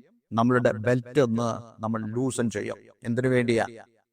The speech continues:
അത് നമുക്ക് നല്ലൊരു വിശ്രമം തരും. എന്നാൽ നമ്മൾ ബെൽറ്റ് ധരിക്കുമ്പോൾ നമ്മൾ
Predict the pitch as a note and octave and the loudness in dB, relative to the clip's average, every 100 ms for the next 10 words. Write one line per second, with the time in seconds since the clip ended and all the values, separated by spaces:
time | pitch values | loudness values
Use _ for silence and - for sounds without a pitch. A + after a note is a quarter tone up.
0 | _ C3 D3+ F3+ E3+ C3+ C3 C3 C3+ B2+ | _ 6 10 8 6 4 4 4 2 2
1 | B2 C3 A#2+ A2+ A#2+ - D3 D3 A2+ G#2 | 4 4 4 0 -2 2 2 2 2 0
2 | F#2 D3+ F#3 F3+ F3 C#3+ D#3 D3+ B2+ C#3 | 2 6 6 6 2 2 2 0 4 4
3 | D3+ G3+ F3 D3 C3+ C#3+ A#2+ B2+ E3+ C#3+ | 8 8 8 6 4 2 8 8 8 2
4 | E3+ C3 B2+ C#3+ | -4 -2 2 4